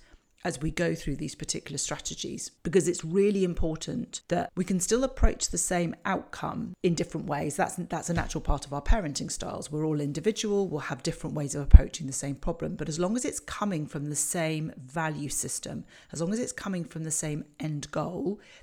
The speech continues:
then usually it, you know, when we have those sorts of situations, it can be real subtle tweaks. But quite often when we're battling with very different parenting styles, it relates much more to do with those foundation morals and values,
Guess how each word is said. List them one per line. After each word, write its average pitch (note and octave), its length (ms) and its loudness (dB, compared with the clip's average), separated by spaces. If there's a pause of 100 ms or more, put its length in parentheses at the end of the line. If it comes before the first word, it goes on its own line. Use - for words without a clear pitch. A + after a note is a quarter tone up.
then F3+ 200 4
usually F3+ 1160 2 (200)
it, - 280 -8 (160)
you F3+ 120 -2
know, D3+ 80 -6
when D#3+ 180 0
we F3+ 60 0
have G#3+ 180 -2
those D#3 220 -2
sorts - 140 -8
of - 40 -8
situations, - 560 -4
it - 140 -8
can D3 100 -8
be D3+ 140 -4
real D#3 240 -2
subtle - 420 -12
tweaks. - 580 -6
But - 160 -2
quite - 300 2
often A3+ 380 2
when E3 160 -2
we're E3 100 0
battling D#3 460 -4
with D3+ 180 -2
very D3+ 240 0 (140)
different A#3+ 480 0
parenting C#3+ 500 2
styles, - 460 -4
it - 220 0
relates E3+ 440 0
much F3+ 300 0
more D#3+ 160 -2
to - 100 -4
do D#3 160 -2
with C#3+ 80 -6
those D3 180 -4
foundation D3+ 800 -2
morals D#3 480 -2
and D3+ 160 -6
values, - 600 -4